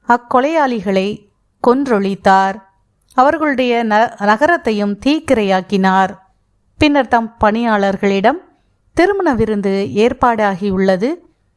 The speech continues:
அழைக்கப் பெற்றவர்களோ தகுதியற்று போனார்கள்.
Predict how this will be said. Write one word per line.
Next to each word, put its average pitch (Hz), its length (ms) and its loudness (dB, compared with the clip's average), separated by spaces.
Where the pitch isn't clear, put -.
அழைக்கப் 302 440 0
பெற்றவர்களோ 196 640 0
தகுதியற்று 254 560 0
போனார்கள். 190 800 0